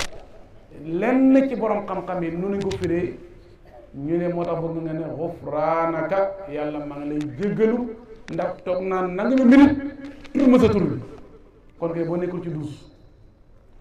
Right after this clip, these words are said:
tuddoo Yàlla, ana ñaata xufraanaka moo la war? Maa doy waar. Kon mbokk taalibe yi nañ ko bàyyi xel.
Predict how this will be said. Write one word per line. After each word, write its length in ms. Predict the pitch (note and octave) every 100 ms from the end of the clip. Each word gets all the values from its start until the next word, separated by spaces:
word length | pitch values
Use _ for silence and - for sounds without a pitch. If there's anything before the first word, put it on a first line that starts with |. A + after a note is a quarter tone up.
| - - -
tuddoo 220 | F3 F3
Yàlla, 440 | F3 E3 C#3+ - - - - -
ana 160 | F3 F3
ñaata 280 | F3+ F#3+ F#3
xufraanaka 400 | E3+ F3+ F3 E3+
moo 360 | E3 E3 D#3+ D#3+
la 80 |
war? 220 | D3 - - - - - - - - - - - - - - - - - - - - - - - - - - A#2 B2+
Maa 120 | C3+
doy 140 | B2+ B2
waar. 160 | - - - - - - - - - - - - - - - -
Kon 120 | B2
mbokk 180 | C#3 D3+
taalibe 260 | D#3 D#3+ F3
yi 80 | G3+ -
nañ 100 | C#3
ko 60 | C#3+
bàyyi 220 | D3 D3
xel. 140 | C#3+